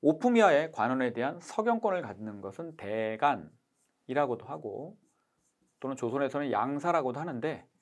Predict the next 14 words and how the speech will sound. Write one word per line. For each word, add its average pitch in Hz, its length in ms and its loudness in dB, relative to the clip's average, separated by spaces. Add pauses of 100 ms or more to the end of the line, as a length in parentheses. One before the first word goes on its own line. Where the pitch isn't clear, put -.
(260)
이 113 80 -10
양사가 120 400 0
사헌부와 202 1160 -4
사간원을 160 800 -6
말하죠. - 380 -12 (480)
조광조를 214 500 10
비롯한 175 320 2
사림의 160 360 -2
권위로 113 240 -4
혁파된 127 380 -8
것은 120 460 -6
도교의 120 380 -2
초제를 202 400 2
주관하던 110 680 -6